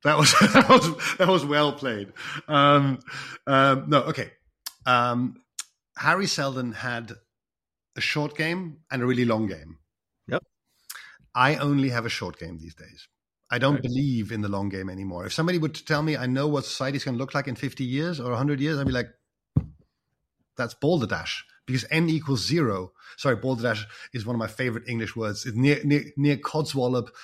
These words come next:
Speaker 1: uh, and, and one of the, anyway, so it's basically not correct, um, because n equals zero when it comes to how do, uh, societies respond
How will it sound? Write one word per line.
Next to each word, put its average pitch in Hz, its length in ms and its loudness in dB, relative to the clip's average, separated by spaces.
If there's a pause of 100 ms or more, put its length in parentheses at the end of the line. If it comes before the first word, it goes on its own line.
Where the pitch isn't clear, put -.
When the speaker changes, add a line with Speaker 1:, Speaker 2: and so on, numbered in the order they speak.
(400)
Speaker 1:
uh, 117 400 2
and, 135 180 2
and 147 180 4
one 143 100 6
of 120 220 4
the, 160 60 -2
anyway, 120 220 0
so 131 260 -2 (460)
it's 151 140 -10
basically 165 520 0 (440)
not 131 340 0
correct, - 460 -8 (340)
um, 139 220 2
because 151 420 -2 (640)
n 196 180 2
equals 180 340 -2
zero 113 520 -2
when 117 120 -6
it 117 120 -6
comes 127 320 -4
to 120 260 -4
how 127 600 -4
do, 123 520 -2 (420)
uh, 120 160 -2
societies 120 580 -6
respond 113 640 -2